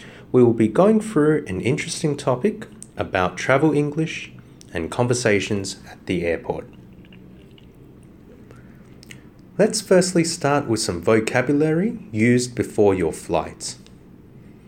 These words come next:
International terminal. Flights to another country.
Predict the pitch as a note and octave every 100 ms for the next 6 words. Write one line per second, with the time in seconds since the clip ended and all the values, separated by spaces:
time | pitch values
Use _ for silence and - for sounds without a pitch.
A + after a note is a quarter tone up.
0 | - - - - - G#2 F#2 F#2+ D3+ -
1 | G3 A#2+ G#2 E2+ D#2+ E2 - - - -
2 | - - - - - - A2 E3+ G#3 -
3 | - - A#2+ F#2+ G2+ F#2 - C#3 F#3 -
4 | E2